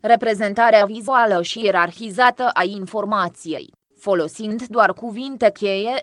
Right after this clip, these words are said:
cunoscută sub denumirea de hartă mentală, reprezintă o strategie care permite o mai bună înțelegere a textului. Fii creativ.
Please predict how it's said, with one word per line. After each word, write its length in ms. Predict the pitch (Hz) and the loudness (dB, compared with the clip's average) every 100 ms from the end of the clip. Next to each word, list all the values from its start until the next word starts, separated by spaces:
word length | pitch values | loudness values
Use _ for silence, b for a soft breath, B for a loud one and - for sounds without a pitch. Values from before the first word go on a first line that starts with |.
| - _ | -10 _
cunoscută 680 | - 233 214 - 277 330 226 | -12 -8 -8 -8 -8 -4 -4
sub 200 | 254 247 | -4 -10
denumirea 720 | 196 220 214 233 226 185 165 | -6 -6 -6 -8 -4 -2 -2
de 140 | 160 | -4
hartă 460 | 175 180 196 202 240 | -8 -2 0 0 -4
mentală, 580 | 208 208 202 156 170 175 _ _ | -6 -8 -6 -6 -6 -10 _ _
reprezintă 640 | 220 180 185 185 240 254 | -2 0 -2 -4 -6 -4
o 140 | 240 220 | -2 -2
strategie 720 | - 202 123 202 185 185 240 | -4 -2 -2 -4 -6 -6 -10
care 300 | 254 175 220 | -4 -4 -2
permite 580 | - 202 220 269 - 277 | 0 0 0 -4 0 0
o 100 | 208 | 0
mai 200 | 214 190 | -2 -2
bună 280 | 180 226 254 | -6 -8 -4
înțelegere 760 | 202 185 233 208 220 196 214 185 | -4 -4 0 2 2 2 2 4
a 120 | 170 | 0
textului. 760 | - 196 - - 165 151 143 - _ _ | -2 -8 -8 -10 -6 -6 -8 -12 _ _
Fii 260 | - 262 - | -14 -14 -12
creativ. 680 | 226 190 160 190 190 160 | -2 2 2 -2 -8 -10